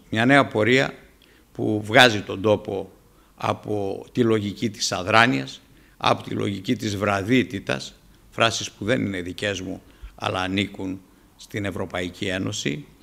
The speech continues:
και την οδηγεί σε διαρθρωτικές μεταρρυθμίσεις, την οδηγεί σε ένα νέο μέλλον,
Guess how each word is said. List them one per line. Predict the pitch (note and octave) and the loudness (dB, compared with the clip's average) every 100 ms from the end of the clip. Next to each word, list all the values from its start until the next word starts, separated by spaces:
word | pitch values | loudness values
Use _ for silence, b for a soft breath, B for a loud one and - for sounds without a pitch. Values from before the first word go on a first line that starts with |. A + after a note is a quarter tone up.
| b b b | b b b
και | - | -6
την | A#2+ A2+ | -4 -2
οδηγεί | A2 G#2 G#2+ A2 C3+ C3 C#3 - b b b | -2 0 0 4 4 2 -6 -18 b b b
σε | - - A#2 A2 G#2 - | -6 2 4 4 0 -6
διαρθρωτικές | - G#2+ A2+ G#2 A2 G2+ G2 C3+ B2+ | -4 2 4 2 -4 -6 0 2 2
μεταρρυθμίσεις, | G#2 F#2 F#2+ F#2 - A2+ A#2+ - B2 - b b b b | -4 -4 -6 -8 -4 0 0 0 -4 -6 b b b b
την | - A#2 | -6 -4
οδηγεί | G#2+ G#2+ G2+ B2 G#2+ G2+ - | -2 -4 2 2 2 -2 -14
σε | - A#2 | -10 -6
ένα | G#2+ | -4
νέο | G#2 A#2+ A2 | 0 2 2
μέλλον, | G2+ G#2 G#2+ A#2 A#2 | 2 4 4 2 -4